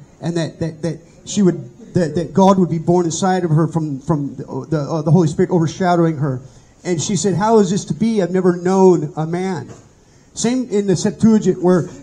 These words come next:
Adam knew Eve and they had a baby, right? So it's a euphemism for intimacy.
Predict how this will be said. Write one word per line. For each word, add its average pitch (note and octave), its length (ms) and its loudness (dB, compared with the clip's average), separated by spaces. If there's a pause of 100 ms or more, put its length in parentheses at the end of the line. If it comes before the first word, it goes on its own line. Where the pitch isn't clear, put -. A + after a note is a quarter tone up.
Adam G#3 320 2
knew F#3 200 2
Eve G3+ 300 -2
and F3 80 0
they D#3+ 80 -4
had F3+ 160 -2
a E3+ 60 -2
baby, D3+ 560 -4 (500)
right? E3+ 320 0
So G#3 140 4
it's G3+ 140 2
a G#3 60 2
euphemism F3+ 800 4 (220)
for F#3 320 4
intimacy. F#3 720 -4